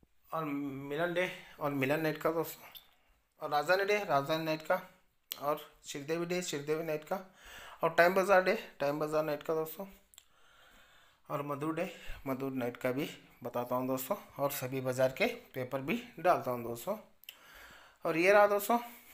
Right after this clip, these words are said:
टाइम बाज़ार के लिए तूफान बोल के है दोस्तों, आज या तो कल बोल के,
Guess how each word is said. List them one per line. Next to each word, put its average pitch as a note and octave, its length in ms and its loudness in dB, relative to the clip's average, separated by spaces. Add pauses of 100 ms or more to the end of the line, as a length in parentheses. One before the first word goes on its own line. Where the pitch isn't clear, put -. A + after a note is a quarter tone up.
(640)
टाइम D3+ 180 0
बाज़ार D#3+ 320 2
के E3+ 80 -4
लिए F3+ 140 0 (640)
तूफान E3+ 340 0
बोल F#3+ 140 -2
के F#3 120 -2
है F#3 80 2
दोस्तों, F#3 300 -2 (180)
आज D3 220 2
या D3+ 160 0
तो F3+ 120 -2 (160)
कल C#3+ 200 -2
बोल D3 200 -4
के, F3+ 140 -8